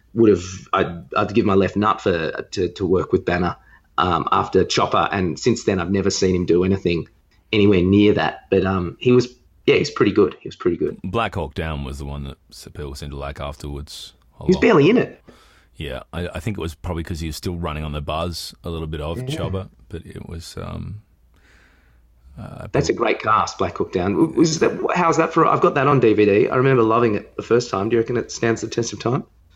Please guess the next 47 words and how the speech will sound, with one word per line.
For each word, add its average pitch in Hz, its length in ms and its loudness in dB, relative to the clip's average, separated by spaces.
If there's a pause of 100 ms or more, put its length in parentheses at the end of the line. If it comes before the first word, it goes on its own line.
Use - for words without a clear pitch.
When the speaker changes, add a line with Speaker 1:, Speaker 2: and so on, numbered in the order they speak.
(140)
Speaker 2:
Yeah, 85 260 -10
I, 87 160 -10
I 90 60 -8
know. 87 120 -6
I 80 100 -6
was 80 180 -8
never 80 180 -8
a 73 60 -10
huge 76 500 -10
fan - 320 -16
of - 80 -18
it - 80 -18 (140)
to - 100 -20
begin 50 280 -14
with, - 80 -14
I - 80 -16
don't - 160 -20
think. - 280 -16
It's, - 160 -20
I'm 123 160 -8
not 143 280 -6
really 78 160 -8
a 76 40 -8
big 76 200 -10
war 73 300 -8
film 73 380 -10
guy. 80 320 -10
I'm 82 100 -10
more 78 300 -8
romantic 73 420 -8
comedies, 78 600 -8 (280)
generally 92 400 -12
speaking. 92 480 -8
Speaker 1:
You 113 80 4
do 107 120 -2
like 101 180 -4
them. 98 160 0
And 160 100 2
al-, - 140 0
also, 151 360 4
like, 110 300 0
it 117 180 2
does 127 260 2
seem 107 220 2
a 101 40 -2
bit 92 160 -2
racist, 85 520 -6